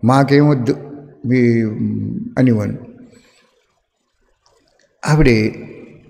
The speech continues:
సంకల్పం చేసుకున్నారు, "బాబా సులువుగా పురుడు వచ్చేలా చేసి పెట్టవా, ఆ డబ్బు హాస్పిటల్కి ఇచ్చే బదులు ఆత్మలకి దాహం తీర్చే జ్ఞానం ఇచ్చేలాగా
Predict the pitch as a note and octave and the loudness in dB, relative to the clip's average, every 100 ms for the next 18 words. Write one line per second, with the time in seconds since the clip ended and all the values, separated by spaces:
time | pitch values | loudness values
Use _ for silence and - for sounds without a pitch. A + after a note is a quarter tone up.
0 | _ _ _ _ _ _ _ _ _ _ | _ _ _ _ _ _ _ _ _ _
1 | _ _ _ - D#3 D3+ D#3+ D3+ D3 C#3 | _ _ _ -2 2 4 4 4 4 4
2 | - - A2+ G#2 D#3+ - - - - - | 2 0 2 2 -2 -6 -16 -20 -20 -20
3 | _ _ _ _ _ _ _ _ _ _ | _ _ _ _ _ _ _ _ _ _
4 | _ _ _ _ - A#2+ B2+ C3+ C3 C3 | _ _ _ _ 0 2 4 4 4 4
5 | B2 B2+ C#3 - C3 B2 B2 A#2+ A#2 A#2+ | 6 2 0 0 0 2 4 4 4 2
6 | A2+ A2 A#2 A#2 - A2 G#2+ A#2+ - - | 0 0 0 -2 -2 -4 0 0 0 -2
7 | A#2+ A2+ G#2 A#2 A#2 - - B2 A#2+ - | 0 0 0 0 0 -2 -6 -2 -2 0
8 | B2 A#2 A#2 A#2+ A#2+ A2 A#2 A2 G#2+ G#2+ | 0 2 0 0 0 2 0 0 -4 -6
9 | - - _ _ - - A2 A2+ - C#3 | -18 -20 _ _ -20 -8 -2 -2 2 2
10 | C#3 B2+ A2 - - - - _ _ _ | 4 2 0 -4 -16 -20 -20 _ _ _
11 | _ - A2+ A2+ B2 D3 C3 - - B2+ | _ -2 2 2 4 4 4 0 0 0
12 | G2+ A2 B2 C#3 A#2+ - A#2+ A#2 A2 | 2 2 4 4 2 0 2 2 2